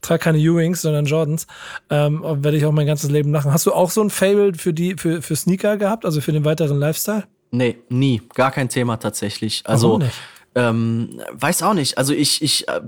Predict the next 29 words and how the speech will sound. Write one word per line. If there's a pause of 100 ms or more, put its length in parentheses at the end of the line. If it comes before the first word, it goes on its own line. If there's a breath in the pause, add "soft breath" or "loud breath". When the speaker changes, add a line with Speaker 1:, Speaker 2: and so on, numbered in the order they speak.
(120)
Speaker 2:
trag
schon
gern
schöne
Sneakers, (400 loud breath)
aber
mir
waren
zum
Beispiel
irgendwie
so
diese
Jordans
auch
immer
ein
bisschen
zu
klobig
so. (560 loud breath)
Ähm, (140)
ich
war
Speaker 1:
Ja,
Speaker 2:
immer
Speaker 1:
das
Speaker 2:
irgendwie
so